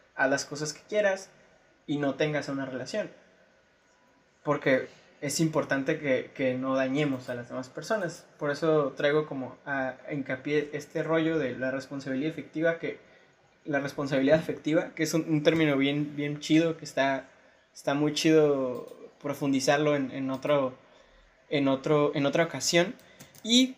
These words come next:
ya para terminar así mi, mi, mi participación aquí, para no, para no hacerla más larga,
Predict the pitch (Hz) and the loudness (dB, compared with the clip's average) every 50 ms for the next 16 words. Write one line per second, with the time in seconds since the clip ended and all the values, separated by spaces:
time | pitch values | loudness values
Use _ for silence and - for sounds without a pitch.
0 | _ - 165 165 170 170 202 196 165 - 160 139 139 135 139 151 156 160 165 156 | _ 0 2 2 2 2 2 0 0 2 0 0 2 2 2 4 4 4 4 4
1 | - - 156 156 156 151 143 131 - 139 143 139 135 135 131 131 127 127 120 - | 2 0 0 2 2 0 0 -2 -6 -6 -4 -2 0 0 0 -2 -4 -6 -8 -12
2 | - _ _ _ - 160 147 143 139 135 135 131 131 - 139 135 135 - 147 - | -16 _ _ _ -6 -4 -2 0 0 0 0 -2 -2 0 -2 -2 -2 -2 -6 -4
3 | 151 143 - 139 135 - 156 156 160 165 160 156 156 151 151 151 143 143 139 139 | -4 -2 -2 -2 -2 0 0 0 0 0 -2 -4 -6 -4 -2 -2 -2 -2 -2 -2
4 | 139 143 147 151 - 151 143 147 147 147 165 156 156 156 156 156 156 156 156 151 | -2 -4 -4 -6 -8 -6 -6 -6 -4 0 2 2 4 6 4 4 6 6 6 6
5 | 156 160 190 - | 6 2 -4 -6